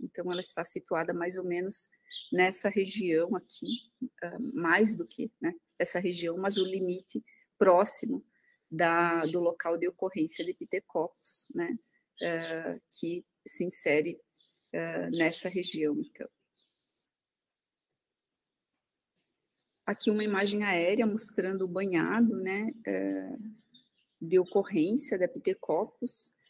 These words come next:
Então, esse banhado, ele tem algumas áreas onde lagoas foram formadas, né? Essas lagoas, elas são formadas para, para, para o gado,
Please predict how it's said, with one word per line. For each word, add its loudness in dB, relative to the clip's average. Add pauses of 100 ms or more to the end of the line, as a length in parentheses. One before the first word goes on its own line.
(220)
Então, 0
esse -2
banhado, 2
ele 0
tem 0
algumas -2
áreas 4 (760)
onde 2 (140)
lagoas 4
foram -2
formadas, 0 (360)
né? -4 (100)
Essas -4
lagoas, 0
elas 0
são -4 (540)
formadas 2
para, 4 (1000)
para, 0 (100)
para 4
o 2
gado, 0